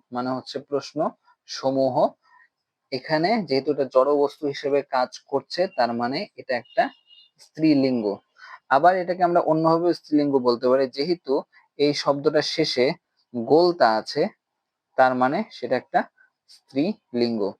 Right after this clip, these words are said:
এরপরে মাদিনাতুন মানে হচ্ছে একটি শহর, আর মুদুনুন মানে হচ্ছে অনেকগুলো শহর। শহর একটা জড়বস্তু, তার মানে মুদুনুন হচ্ছে ব্রোকেন প্লুরাল এবং জড়বস্তু, এটা একটা ফেমিনিন শব্দ।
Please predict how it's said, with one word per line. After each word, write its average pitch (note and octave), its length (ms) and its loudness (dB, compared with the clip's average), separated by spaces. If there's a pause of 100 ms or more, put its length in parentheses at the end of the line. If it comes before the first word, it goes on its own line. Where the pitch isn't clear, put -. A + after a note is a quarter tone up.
(560)
এরপরে E3 360 4 (380)
মাদিনাতুন F3 580 2 (340)
মানে C#3 240 0
হচ্ছে C#3+ 300 -6
একটি B2+ 260 -10
শহর, B2 200 0 (500)
আর B2+ 80 6 (120)
মুদুনুন D#3+ 420 2 (260)
মানে C#3 220 -4
হচ্ছে E3 200 -12 (200)
অনেকগুলো A#2 440 -2 (100)
শহর। G#2+ 220 -4 (420)
শহর F#3 280 4 (100)
একটা D#3 200 -2
জড়বস্তু, C3+ 520 0 (180)
তার C3+ 180 -2
মানে C3 120 -2 (100)
মুদুনুন C#3 400 0 (420)
হচ্ছে B2+ 200 -6 (100)
ব্রোকেন C3 320 -2 (100)
প্লুরাল E3 280 2 (260)
এবং D#3+ 120 2 (120)
জড়বস্তু, C#3 480 0 (300)
এটা B2 160 -2
একটা - 160 -2 (380)
ফেমিনিন C3 420 -2
শব্দ। A2 200 -6